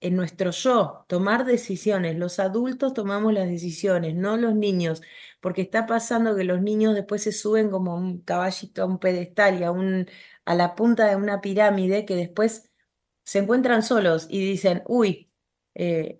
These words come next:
si mamá y papá no tienen fuerza conmigo". Un niño una vez me dijo, "¿Cómo puede, va a poder, eh,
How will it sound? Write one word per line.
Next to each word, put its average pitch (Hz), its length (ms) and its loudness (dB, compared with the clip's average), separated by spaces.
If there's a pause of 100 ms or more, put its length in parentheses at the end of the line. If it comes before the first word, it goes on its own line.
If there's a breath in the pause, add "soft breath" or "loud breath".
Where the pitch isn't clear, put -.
si - 200 -6
mamá 196 260 2
y 285 60 0
papá 226 260 4
no 214 140 4
tienen 196 320 0
fuerza 202 400 2
conmigo". 202 340 2
Un 220 140 6
niño 240 260 6
una 196 180 0
vez 202 140 -2
me 196 120 -2
dijo, 190 300 -2
"¿Cómo 269 280 -4
puede, 208 360 6
va 208 100 6
a 202 80 2
poder, 196 400 6
eh, 165 380 -2